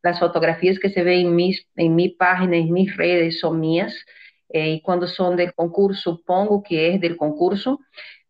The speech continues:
pero hay un detalle, que todas las personas que me etiquetan en las, en sus fotos, eh, yo estoy siempre pendiente para estar subiendo esas fotografías en las historias, porque es una manera de seguir haciendo el mismo proyecto, ¿no? Difundiendo lo que viene a ser el turismo del Ecuador, el,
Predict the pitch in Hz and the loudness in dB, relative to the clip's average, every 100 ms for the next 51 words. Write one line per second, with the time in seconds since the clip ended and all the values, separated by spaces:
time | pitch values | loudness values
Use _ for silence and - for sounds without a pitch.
0 | _ 269 285 277 262 269 254 _ _ - | _ 0 2 2 2 0 -4 _ _ 0
1 | 190 170 165 175 170 208 233 233 208 214 | 2 2 0 0 0 0 0 -2 -4 -2
2 | 214 214 - 190 175 170 151 - 202 - | -2 -4 -2 0 0 -2 -4 -2 -2 -2
3 | 214 190 175 165 165 - - 165 165 160 | -2 0 0 0 -2 -6 -2 2 2 2
4 | 160 - 170 - 220 226 196 202 - _ | -2 -4 -8 0 0 2 0 -2 -6 _
5 | 165 160 156 170 180 190 196 196 196 202 | -2 -2 0 -2 0 -2 -2 -2 -4 -4
6 | 175 170 180 190 202 190 180 - 185 - | -2 0 0 -2 -2 -2 -4 -2 -4 -2
7 | 185 185 190 202 196 196 202 175 170 170 | -2 0 0 0 -2 -4 -2 0 0 0
8 | 175 185 170 180 - 233 190 202 196 _ | 0 2 0 -2 0 2 2 0 -4 _
9 | _ _ _ _ 220 254 262 262 247 240 | _ _ _ _ 0 2 2 2 2 2
10 | 247 240 247 226 208 226 233 214 220 220 | 2 2 0 0 2 2 0 -2 -2 0
11 | 214 214 220 208 _ 202 208 349 - 175 | 0 0 -2 -8 _ 0 2 2 2 0
12 | 170 175 175 185 196 180 196 220 214 202 | 2 0 0 -2 0 2 2 2 2 0
13 | 202 175 185 185 190 190 185 - 175 185 | 0 -2 -2 -2 -2 -2 -2 -2 0 2
14 | 190 170 160 - - 208 190 | 2 2 -2 0 0 0 -2